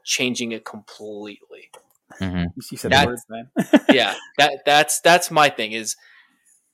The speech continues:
Speaker 1: they definitely changed it up, which is
Speaker 3: Yep.
Speaker 1: great. They, which was fantastic, but they still stayed a little safe. They were just like, "Mm, we can't change it too much though, because we change too much, then people might hate it." And, but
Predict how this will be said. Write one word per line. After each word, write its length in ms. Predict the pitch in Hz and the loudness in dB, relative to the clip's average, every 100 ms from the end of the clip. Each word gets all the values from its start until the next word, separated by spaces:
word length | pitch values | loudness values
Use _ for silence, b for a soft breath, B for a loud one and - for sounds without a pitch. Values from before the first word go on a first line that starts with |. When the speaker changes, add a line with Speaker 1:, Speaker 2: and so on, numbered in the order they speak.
| _ _ _ _ _ _ _ _ | _ _ _ _ _ _ _ _
Speaker 1:
they 320 | 135 147 143 135 | 2 4 4 2
definitely 460 | 120 151 151 220 | 4 4 2 -4
changed 320 | - 185 180 | -2 -2 0
it 80 | 202 | 0
up, 280 | 120 98 - | 0 0 -4
which 180 | 120 - | -8 -8
is 80 | 107 | -6
Speaker 3:
Yep. 40 | |
Speaker 1:
great. 360 | - 226 175 - | 2 2 2 -6
They, 320 | 107 101 104 127 | -10 -10 -12 -18
which 280 | 104 113 - | -16 -14 -10
was 160 | 113 | -10
fantastic, 640 | - 113 - 110 104 104 - - | -10 -10 -4 -4 -4 -8 -12 -4
but 200 | 131 127 | -2 -2
they 140 | 117 | -4
still 400 | - - 151 147 | -4 -2 2 2
stayed 400 | 135 - 139 127 | 0 0 2 2
a 60 | 110 | 0
little 300 | 110 107 95 | -4 -6 -6
safe. 220 | - - _ - | -8 -8 _ -2
They 100 | 120 | 0
were 120 | 117 | 0
just 160 | 117 - | -2 -8
like, 100 | 139 226 | -10 -14
"Mm, 160 | 233 | -12
we 80 | 214 | -10
can't 220 | - 233 | -2 -2
change 140 | - 185 | -2 -4
it 60 | - | -4
too 80 | |
much 200 | 143 107 | -6 -6
though, 140 | - - _ _ | -10 -14 _ _
because 140 | - | -20
we 60 | 135 | -2
change 200 | 190 190 | 0 0
too 80 | 202 | 0
much, 260 | 196 196 | 0 0
then 180 | 180 160 | 2 0
people 220 | 151 151 | 0 -6
might 160 | 139 127 | -4 -2
hate 160 | 135 104 | -4 -6
it." 120 | 98 - | -8 -10
And, 280 | 117 110 117 B B B _ _ | -6 -6 -8 B B B _ _
but 360 | 143 127 117 | 2 2 2